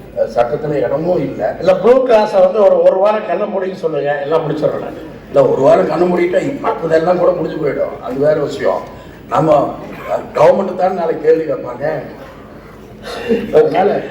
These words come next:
Speaker 2: ஆனா
Speaker 1: நாம
Speaker 2: தீவிரமா
Speaker 1: ஜாக்கிரதையா, நாம ஜாக்கிரதையா பண்ணணும். அதுக்கு என்ன வழியோ அந்த வழியும் நம்ம சேர்த்து பண்ணணும். இதை நம்ம தப்புன்னு சொல்லல, கண்டிப்பா அதை பிடிச்சாகணும். அது தப்புன்னு சொல்லல, அது பி-, பிடிக்கிறது கஷ்டமா இருக்கு. இப்ப நேத்து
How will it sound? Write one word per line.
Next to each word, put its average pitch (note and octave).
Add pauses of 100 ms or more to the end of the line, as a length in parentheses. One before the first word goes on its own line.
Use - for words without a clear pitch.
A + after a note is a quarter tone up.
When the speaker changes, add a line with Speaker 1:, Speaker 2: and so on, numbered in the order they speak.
(100)
Speaker 2:
ஆனா F3
Speaker 1:
நாம C4+
Speaker 2:
தீவிரமா B3+
Speaker 1:
ஜாக்கிரதையா, G3+ (100)
நாம -
ஜாக்கிரதையா F#3+
பண்ணணும். E3 (300)
அதுக்கு F3
என்ன F#3+
வழியோ D#3 (420)
அந்த E3
வழியும் G3+
நம்ம E3+
சேர்த்து G3
பண்ணணும். C#3
இதை C#3+
நம்ம C3+
தப்புன்னு G#3
சொல்லல, C#3 (340)
கண்டிப்பா F#3
அதை E3
பிடிச்சாகணும். - (560)
அது A2+ (100)
தப்புன்னு G3
சொல்லல, -
அது F#3+
பி-, - (140)
பிடிக்கிறது A3
கஷ்டமா D3+
இருக்கு. - (320)
இப்ப C#3+
நேத்து F#3